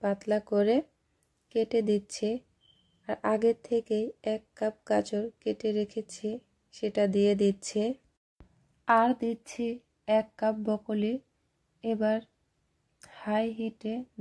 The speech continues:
দুই মিনিট বয়েল করে নিতে হবে। দুই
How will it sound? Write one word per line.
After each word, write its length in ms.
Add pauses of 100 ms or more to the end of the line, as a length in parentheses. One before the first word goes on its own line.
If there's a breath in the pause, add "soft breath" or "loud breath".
দুই 160 (120)
মিনিট 300 (200)
বয়েল 260 (120)
করে 180 (100)
নিতে 280
হবে। 280 (1160)
দুই 320